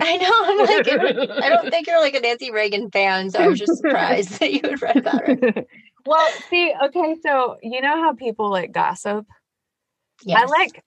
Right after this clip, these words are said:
Speaker 2: I love gossip. I love salacious details, but I like, I only really like to, I only enjoy it if it's, like, about dead people.
Speaker 1: <laughs>
Speaker 2: 'Cause I don't feel like I'm directing my energy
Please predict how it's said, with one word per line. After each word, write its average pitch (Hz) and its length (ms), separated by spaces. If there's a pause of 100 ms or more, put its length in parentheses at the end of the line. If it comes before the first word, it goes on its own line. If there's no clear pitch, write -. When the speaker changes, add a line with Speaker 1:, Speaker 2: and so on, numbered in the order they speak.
Speaker 2:
I 240 140
love 202 300
gossip. 226 600 (300)
I 208 160
love 208 260
salacious 180 680
details, 202 500
but 185 160
I 170 160
like, 190 220 (400)
I 180 120
only 196 240
really 175 300
like 170 320
to, - 360 (600)
I 453 120
only 415 260
enjoy 185 400
it 233 320
if 180 180
it's, 165 240
like, 165 180
about 160 280
dead 160 220
people. 233 600 (140)
Speaker 1:
<laughs> - 520
Speaker 2:
'Cause - 1400
I 208 120
don't 208 240
feel 233 140
like 214 180
I'm 185 180
directing 180 600
my 165 100
energy 202 840